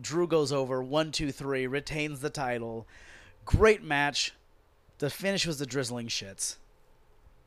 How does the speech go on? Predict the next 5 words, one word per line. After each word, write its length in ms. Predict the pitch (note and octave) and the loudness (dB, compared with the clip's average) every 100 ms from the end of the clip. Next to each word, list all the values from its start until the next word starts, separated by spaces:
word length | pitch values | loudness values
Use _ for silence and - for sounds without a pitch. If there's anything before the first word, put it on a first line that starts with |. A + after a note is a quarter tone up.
| - _ _ _ _ - - - - - _ - - _ _ _ - _ - _ - - - - - - - - - - - - - - - - - | -20 _ _ _ _ -20 -20 -20 -20 -20 _ -20 -20 _ _ _ -20 _ -20 _ -20 -20 -20 -20 -20 -20 -20 -20 -20 -20 -20 -20 -18 -14 -14 -14 -4
We 140 | F3 A#3+ | 2 6
then 180 | C4 | 6
follow 500 | G#3 F#3 F3 E3+ D#3+ | 6 6 6 8 6
what 300 | D#3 D3+ F#3+ | 4 6 6
was 500 | F3 F3 E3 C#3 - | 8 8 6 2 0